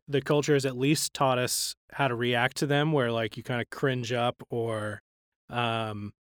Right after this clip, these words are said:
does that make sense? You know, where you're like, "Oh, I know that's not gonna sound good," or it, it, it, we've been, it seems like we have been, uh, really worked over and chased around in ways that we may not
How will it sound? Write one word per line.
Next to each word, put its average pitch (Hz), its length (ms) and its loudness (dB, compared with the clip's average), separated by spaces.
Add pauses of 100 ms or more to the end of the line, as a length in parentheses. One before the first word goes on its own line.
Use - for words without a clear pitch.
(160)
does 151 120 0
that 180 80 12
make 175 160 8
sense? 175 340 4
You 170 60 2
know, 156 100 6
where 151 120 8
you're 143 100 8
like, 120 160 2
"Oh, 135 160 4
I 107 100 -2
know 131 140 0
that's 127 200 0
not 101 120 -8
gonna 101 140 -10
sound 104 240 -6
good," 107 160 -6
or 107 240 -6 (320)
it, - 300 -8 (120)
it, 175 200 2
it, 170 160 -4 (120)
we've 165 320 4
been, 175 260 8
it 156 140 2
seems 190 240 4
like 156 180 6
we 147 140 6
have 139 100 6
been, 131 260 4
uh, 123 360 2 (500)
really 139 480 8 (220)
worked 135 380 2
over 127 280 4
and 113 140 2
chased 131 320 0
around 120 480 -2 (180)
in 156 160 6
ways 151 240 8
that 156 120 4
we 151 100 2
may 147 240 6
not 135 540 2